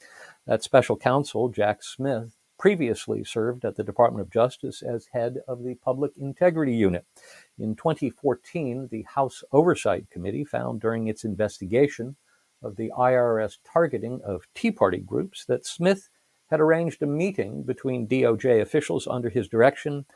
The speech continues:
and I R S official Lois Lerner that set in motion the I R S targeting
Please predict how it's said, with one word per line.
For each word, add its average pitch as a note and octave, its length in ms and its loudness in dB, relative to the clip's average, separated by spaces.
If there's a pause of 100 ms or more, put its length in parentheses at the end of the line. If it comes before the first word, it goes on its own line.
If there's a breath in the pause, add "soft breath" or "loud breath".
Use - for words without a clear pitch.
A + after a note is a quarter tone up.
(300 soft breath)
and A#2 240 -6
I B2 260 4
R A#2 180 6
S F3 220 2
official B2+ 520 -6
Lois G#2+ 300 -2
Lerner B2+ 500 -2
that - 240 -6
set - 320 -4
in C#3 240 -6
motion F#3 400 -6 (260)
the A2+ 220 -10
I A#2+ 160 -2
R A#2+ 240 -6
S A#2 260 -14
targeting - 460 -4